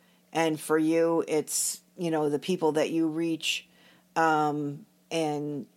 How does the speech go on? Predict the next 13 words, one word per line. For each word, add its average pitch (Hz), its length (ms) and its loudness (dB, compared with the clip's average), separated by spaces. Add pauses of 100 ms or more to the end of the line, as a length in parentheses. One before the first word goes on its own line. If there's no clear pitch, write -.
(200)
you 175 160 0
know 170 240 4
that 175 300 2
you 175 140 -2
make 160 220 0
a, 156 180 2 (100)
a, 151 140 -2 (320)
a 156 40 2
difference 135 760 -4 (100)
to 143 360 -4
people. - 460 -8 (800)
Even 180 340 0
just 175 300 0